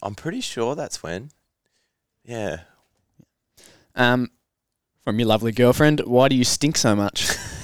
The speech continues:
Speaker 1: She sucks. I don't know. It's probably what I eat. We'll blame Claire.
Speaker 2: <laughs> Blame Claire.
Speaker 1: <laughs>
Speaker 2: Just before we get into more questions, you have dived into your nutrition, um,
Speaker 1: Yeah.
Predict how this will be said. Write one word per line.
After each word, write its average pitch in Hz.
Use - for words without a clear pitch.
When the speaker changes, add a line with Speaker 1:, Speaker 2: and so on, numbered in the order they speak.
Speaker 1:
She -
sucks. -
I 120
don't 185
know. 113
It's 95
probably 131
what 165
I 90
eat. 90
We'll 98
blame 120
Claire. 85
Speaker 2:
<laughs> -
Blame -
Claire. 151
Speaker 1:
<laughs> 170
Speaker 2:
Just 269
before 220
we 180
get 160
into 143
more 135
questions, 123
you 123
have 143
dived 127
into 117
your 120
nutrition, 107
um, 113
Speaker 1:
Yeah. 98